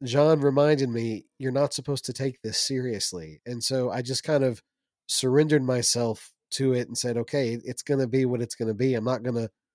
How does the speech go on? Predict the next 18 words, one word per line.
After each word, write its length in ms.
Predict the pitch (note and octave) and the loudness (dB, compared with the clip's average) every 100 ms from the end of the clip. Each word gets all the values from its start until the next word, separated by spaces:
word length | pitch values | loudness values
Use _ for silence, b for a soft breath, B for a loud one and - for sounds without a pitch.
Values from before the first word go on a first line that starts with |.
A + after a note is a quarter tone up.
| _ | _
try 320 | - C#3+ C#3+ D#3+ | -6 2 4 4
to 60 | |
expect 420 | B2 - - A2+ | 2 -2 -4 -6
it 100 | G2 | -8
to 80 | F#2+ | -8
be 180 | G#2 G#2 | -6 -4
anything." 540 | G#2 G2+ - G#2 G2+ G#2+ _ _ _ | -4 -6 -6 -6 -8 -12 _ _ _
And 180 | D3+ B2 | -6 -4
when 180 | A#2 E3+ | 0 2
I 160 | F3+ C3 | 2 0
did 300 | A2+ D#3+ B2 | 2 2 2
that, 340 | A2+ G#2 G2+ - _ _ _ | -4 -4 -6 -10 _ _ _
I 140 | A#2+ D3 | -2 0
actually 360 | D3+ - C#3+ | 0 0 -2
developed 420 | A#2 A2 C3 B2 | -2 0 0 0
a 60 | A2+ | -4
deep 300 | G#2 C3 C3 | -4 -6 -4
appreciation 1040 | B2 - B2 - A#2 A2+ B2 - G#2+ G2+ | -8 -6 -6 -4 -4 -4 -2 -4 -6 -8